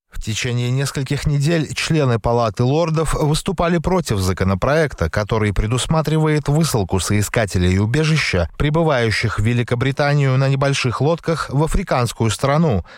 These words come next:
и пытались заставить министров внести изменения в противоречивое законодательство. Но после нескольких раундов так называемого пинг-понга,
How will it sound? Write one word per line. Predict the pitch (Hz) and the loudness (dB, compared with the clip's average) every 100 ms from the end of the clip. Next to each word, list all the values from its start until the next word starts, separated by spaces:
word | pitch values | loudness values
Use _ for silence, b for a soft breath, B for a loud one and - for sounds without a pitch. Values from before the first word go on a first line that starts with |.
| B | B
и | 165 | -2
пытались | 185 208 170 160 160 | -2 0 2 2 2
заставить | 147 165 - 156 117 104 - | 2 0 0 0 0 0 0
министров | 120 170 156 185 175 - B | 2 2 0 -2 -2 -6 B
внести | 143 185 170 - 190 | 0 2 0 -2 0
изменения | 156 156 185 180 113 95 92 | 2 2 2 2 2 2 0
в | |
противоречивое | - 120 143 147 165 - 107 95 95 | -2 -2 0 0 0 0 0 2 2
законодательство. | 104 104 113 120 127 90 87 - 71 - b b - | 0 0 0 0 -2 -2 -6 -2 -4 -4 b b -2
Но | 107 101 | -2 0
после | 127 - 135 | -2 0 2
нескольких | 156 147 160 156 - | 2 0 -4 -2 0
раундов | 175 175 185 175 - | 0 2 2 2 0
так | 165 175 | 0 -2
называемого | 165 160 139 110 98 95 92 | 0 0 2 2 2 2 0
пинг-понга, | 92 127 135 190 127 90 87 | 0 0 2 0 0 -2 -4